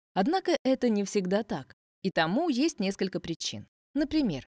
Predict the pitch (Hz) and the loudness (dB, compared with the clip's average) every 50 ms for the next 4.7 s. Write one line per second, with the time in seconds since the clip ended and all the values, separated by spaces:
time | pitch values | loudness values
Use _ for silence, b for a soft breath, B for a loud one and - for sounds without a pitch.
0 | _ _ - 202 214 190 208 226 220 233 233 240 247 226 220 190 175 - 202 185 | _ _ -2 0 4 6 8 8 8 8 6 6 4 4 4 2 2 2 2 2
1 | 175 175 185 190 180 175 214 190 - 160 131 - 147 - - 185 185 - 277 320 | 2 2 2 0 0 0 -2 -2 -2 -2 -4 -4 -4 -6 -4 -6 -4 -4 -4 -4
2 | 330 320 - 302 - - - 208 196 - 202 202 220 220 196 180 175 170 170 - | -2 0 0 -2 -2 -2 -6 -4 0 0 0 2 4 4 4 4 4 2 0 -2
3 | - 196 233 - 349 330 - - 294 - 285 214 196 208 208 202 208 240 269 262 | -2 -2 0 0 0 0 0 -2 -2 0 0 2 4 4 4 4 4 4 2 2
4 | 240 240 233 226 208 165 139 135 - - - - 131 127 | 2 2 0 0 -2 -4 -6 -8 -8 -10 -10 -12 -12 -12